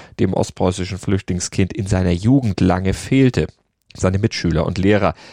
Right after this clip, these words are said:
die hätten sicher nicht im Traum dran gedacht, dass sich ausgerechnet der kleine, schüchterne Udo Lattek später in der harten Welt des Profifußballs behaupten und zu einem der erfolgreichsten Trainer weltweit werden würde.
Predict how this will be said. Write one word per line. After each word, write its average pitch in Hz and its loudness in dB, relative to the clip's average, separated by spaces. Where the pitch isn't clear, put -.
die 95 0
hätten 104 -2
sicher 107 2
nicht 110 -2
im - -4
Traum 104 0
dran 98 0
gedacht, 95 -2
dass 95 -4
sich - -8
ausgerechnet 107 0
der 90 0
kleine, 139 0
schüchterne 110 0
Udo 101 2
Lattek 92 0
später - 0
in 92 -8
der 82 -4
harten 117 -6
Welt 98 2
des 95 -2
Profifußballs 92 -2
behaupten 95 0
und 90 -6
zu - -2
einem 85 0
der 80 2
erfolgreichsten 85 -4
Trainer 80 -4
weltweit 82 -2
werden - -8
würde. - -12